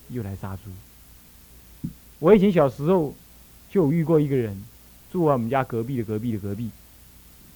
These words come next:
他既然是一贯道坛主，但他就是杀猪的。哇，讲起道来啊，慈悲异常；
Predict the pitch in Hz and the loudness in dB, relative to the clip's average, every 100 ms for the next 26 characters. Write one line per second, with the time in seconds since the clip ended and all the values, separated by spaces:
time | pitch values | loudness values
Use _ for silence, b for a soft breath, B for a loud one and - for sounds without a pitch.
0 | - - 233 233 277 196 196 214 175 240 | -6 6 6 6 4 4 4 0 2 8
1 | 202 185 170 - 143 156 156 117 92 - | 8 8 4 4 0 0 -2 -6 -10 -20
2 | - - - 156 147 147 139 123 120 120 | -20 -20 -12 -8 -6 -8 -10 -10 -12 -12
3 | 110 95 - - - - - - - - | -16 -16 -20 -20 -20 -20 -20 -20 -20 -16
4 | - 320 311 277 339 262 202 330 240 180 | 0 6 8 8 6 6 10 12 12 12
5 | 175 170 - - 226 240 285 277 190 127 | 10 8 4 2 6 8 8 8 6 2